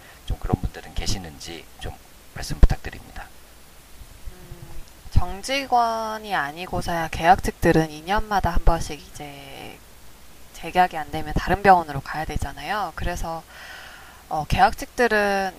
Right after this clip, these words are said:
Speaker 2: 계약직으로만 이렇게 도시는 선생님들은 이직에 대해서 큰 생각이 그렇게 없는 것 같기도 한데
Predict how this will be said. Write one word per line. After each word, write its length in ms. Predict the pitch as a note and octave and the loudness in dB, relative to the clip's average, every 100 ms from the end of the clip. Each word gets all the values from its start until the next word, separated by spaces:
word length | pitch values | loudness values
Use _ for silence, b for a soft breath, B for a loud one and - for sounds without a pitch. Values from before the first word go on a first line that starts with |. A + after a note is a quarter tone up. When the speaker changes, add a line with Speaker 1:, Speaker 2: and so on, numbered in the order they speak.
| - | -6
Speaker 2:
계약직으로만 840 | - F#3+ A#3+ - B3+ A3+ G3 F#3 | 2 2 2 -4 -4 -2 -2 -4
이렇게 380 | D#3 D#3 - D3+ | -6 -8 -6 -6
도시는 360 | D3+ D#3 F#3 F3+ | 0 0 -2 -8
선생님들은 720 | G#3+ A#3 G#3 E3+ F3 G#3 D#3+ | -8 -8 -8 -4 -2 -2 -2
이직에 420 | D#3 - A#3 A#3 | -4 -2 0 -2
대해서 460 | G3+ E3+ E3 D#3+ D#3 | -2 -4 -4 -4 -4
큰 380 | - B3+ B3+ B3 | -4 -4 -6 -8
생각이 520 | C4 B3 B3 A#3 G#3 | -8 2 4 4 0
그렇게 420 | - E3 - E3 | -4 -4 -4 -2
없는 840 | D3+ - - - - - F3 F#3 F#3 | 2 6 8 8 6 -8 -6 -6 -2
것 140 | E3+ | -2
같기도 420 | - - - E3+ | -2 -10 0 4
한데 600 | E3 G#3 F#3+ D#3+ E3 D3+ | 4 2 -8 -8 -8 -10